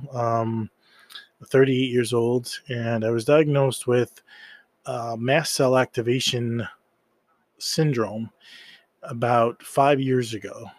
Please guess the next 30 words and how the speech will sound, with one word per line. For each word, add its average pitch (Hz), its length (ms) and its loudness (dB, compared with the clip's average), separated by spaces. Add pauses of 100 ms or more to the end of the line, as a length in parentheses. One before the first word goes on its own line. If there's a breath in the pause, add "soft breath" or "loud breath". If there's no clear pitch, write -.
(140)
And 117 680 -2 (1080 loud breath)
I 143 100 0
had 160 240 4
it 202 100 2
before 139 380 4
that, 123 260 4
but, 123 140 -8 (100)
you 127 100 -6
know, 123 140 -2
went 117 200 -2
to 120 100 -4
a 117 40 -2
lot 113 220 -2
of 107 60 -8
different 113 320 -8
doctors, 117 600 -2
and 113 220 -4
they 113 80 -6
really 113 240 -4
couldn't 110 320 -12
tell 113 440 -4 (540 loud breath)
what 131 160 -2
was 117 180 -6
wrong 160 200 4
with 143 180 0
me. 131 300 0
And 110 280 -8 (200)
I 117 40 -6
went 120 180 -2
through 110 300 -6